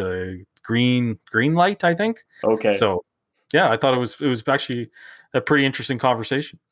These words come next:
Speaker 2: I'm, I'm sure it was. I, <laughs> I'm not super enthusiastic to read anything Matthew McConaughey <laughs> wrote, but sure, why not? <laughs>
Speaker 1: He's a professor, man.
Speaker 2: Of, isn't it, like, of acting?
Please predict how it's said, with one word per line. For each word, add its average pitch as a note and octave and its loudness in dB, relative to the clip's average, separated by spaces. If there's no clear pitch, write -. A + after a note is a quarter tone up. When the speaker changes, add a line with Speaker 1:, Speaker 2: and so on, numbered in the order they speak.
Speaker 2:
I'm, A#2 2
I'm F#2+ -2
sure A#2+ -6
it - -4
was. A#2 0
I, G#2+ 0
<laughs> - -10
I'm A#2 2
not A#2+ 0
super - 0
enthusiastic A2 -2
to B2+ 0
read D#3 2
anything A2+ -2
Matthew G2+ -2
McConaughey G#2+ 0
<laughs> - -
wrote, C#3 2
but B2+ 0
sure, D#3+ 2
why C3+ 2
not? F#2 -2
<laughs> - -12
Speaker 1:
He's D#4+ 2
a E4 0
professor, C4+ 0
man. F3 -2
Speaker 2:
Of, F#3+ -2
isn't F3 2
it, G#3 4
like, F3+ 2
of C#3 -2
acting? - -2